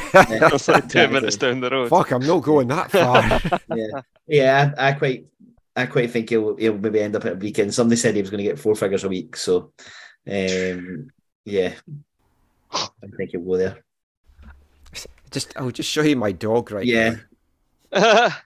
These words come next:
Speaker 3: She living the life.
Speaker 2: Yeah.
Speaker 3: Um, strikers: Shepherd, Schiavone, Cunningham.
Speaker 2: Yeah, I've,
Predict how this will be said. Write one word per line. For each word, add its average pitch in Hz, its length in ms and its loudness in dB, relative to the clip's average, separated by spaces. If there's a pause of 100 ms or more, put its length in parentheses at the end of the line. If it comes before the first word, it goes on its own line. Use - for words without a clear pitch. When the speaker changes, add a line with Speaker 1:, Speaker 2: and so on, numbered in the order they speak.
(2500)
Speaker 3:
She - 240 -8 (160)
living 117 280 -6
the 160 80 -2
life. - 680 -6 (300)
Speaker 2:
Yeah. 113 160 -4 (420)
Speaker 3:
Um, 139 500 2 (420)
strikers: - 640 2
Shepherd, - 640 0
Schiavone, 113 720 -2 (160)
Cunningham. 101 420 -4
Speaker 2:
Yeah, 120 80 2
I've, 120 140 -2